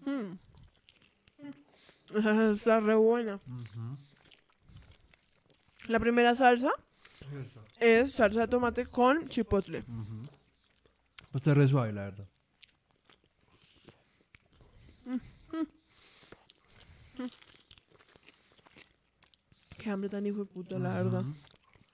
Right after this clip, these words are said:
Speaker 2: Demasiado.
Speaker 1: Esperemos que les haya estado gustando el podcast.
Speaker 2: <laughs>
Speaker 1: Probablemente no. <laughs>
Speaker 2: Sí, probablemente es un fail.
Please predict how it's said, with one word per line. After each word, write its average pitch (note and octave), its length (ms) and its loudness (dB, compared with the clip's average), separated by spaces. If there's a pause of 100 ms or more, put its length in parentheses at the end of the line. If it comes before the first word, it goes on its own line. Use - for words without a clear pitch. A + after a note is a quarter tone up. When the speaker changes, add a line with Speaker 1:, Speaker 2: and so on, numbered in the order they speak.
(640)
Speaker 2:
Demasiado. G#2 640 -8 (3000)
Speaker 1:
Esperemos G#3+ 480 0
que - 160 -6 (420)
les G#3+ 160 0
haya G#3+ 240 0
estado G3 260 -2
gustando G3+ 380 -4
el G3 120 -6 (380)
podcast. F#3+ 400 -10
Speaker 2:
<laughs> - 880 -12
Speaker 1:
Probablemente G#3 640 0
no. G#3 260 0
<laughs> - 60 -10 (880)
Speaker 2:
Sí, C3+ 120 -6
probablemente A#2 500 -2
es A2+ 80 -6
un A2+ 140 -8
fail. G#2 280 -10